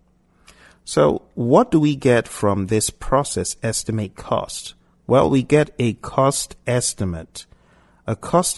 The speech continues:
estimate is a deliberate, intentional, thought-out assessment quantitatively of what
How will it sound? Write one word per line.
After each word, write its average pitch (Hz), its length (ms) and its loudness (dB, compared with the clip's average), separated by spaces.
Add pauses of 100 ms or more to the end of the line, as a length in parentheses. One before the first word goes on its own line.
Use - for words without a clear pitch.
(120)
estimate 101 680 0
is 104 160 -4
a 98 140 0
deliberate, 123 720 0
intentional, 107 840 -2
thought-out 120 1080 0
assessment 92 1000 -6 (880)
quantitatively 98 1200 0 (100)
of 92 400 -6
what 107 460 0